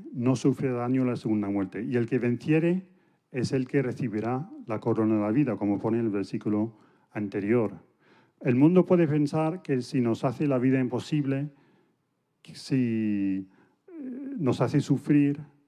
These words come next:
incluso si nos matan, que esos, de alguna forma, que están ganando ellos. Pero vemos que no es así.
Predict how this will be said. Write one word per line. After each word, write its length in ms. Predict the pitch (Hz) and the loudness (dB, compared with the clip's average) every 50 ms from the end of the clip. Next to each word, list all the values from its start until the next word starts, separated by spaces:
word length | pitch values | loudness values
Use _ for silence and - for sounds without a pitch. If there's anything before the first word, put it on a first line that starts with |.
| _ _ _ _ _ | _ _ _ _ _
incluso 340 | 131 107 113 117 110 110 117 | -8 -2 -2 0 0 0 0
si 100 | 107 110 | 0 0
nos 220 | 123 120 117 98 | 0 0 0 0
matan, 460 | 117 131 127 120 - 147 147 151 156 - _ _ _ _ _ _ _ _ _ _ _ _ - _ _ _ _ _ _ _ _ _ _ _ _ _ | 0 0 0 0 -2 -2 -2 -2 -2 -6 _ _ _ _ _ _ _ _ _ _ _ _ -20 _ _ _ _ _ _ _ _ _ _ _ _ _
que 120 | - 135 | -2 -2
esos, 400 | - - 165 156 147 - - - - _ _ _ _ _ _ _ | 0 2 2 2 2 0 -4 -18 -20 _ _ _ _ _ _ _
de 100 | - 139 | -6 -2
alguna 220 | 127 127 135 139 139 | 2 2 4 4 4
forma, 240 | - 156 151 151 147 | 2 2 2 2 0
que 80 | - | -2
están 260 | 143 - - 139 139 | -4 -4 -4 -2 -2
ganando 380 | 139 139 135 139 131 127 123 127 | -2 -2 -2 0 0 0 2 2
ellos. 500 | 139 143 117 95 87 - - - - _ _ _ _ _ _ _ _ _ _ _ _ _ _ _ _ _ | 0 0 -2 -4 -6 -8 -14 -20 -20 _ _ _ _ _ _ _ _ _ _ _ _ _ _ _ _ _
Pero 220 | - 131 120 120 | -4 -2 0 2
vemos 260 | 120 135 143 165 151 - | 4 4 4 4 2 2
que 100 | - 147 | 4 4
no 140 | 147 139 | 4 4
es 140 | 131 120 - | 2 0 -4
así. 420 | 123 107 - 175 170 135 - - | -8 -6 -4 -4 -4 -4 -4 -6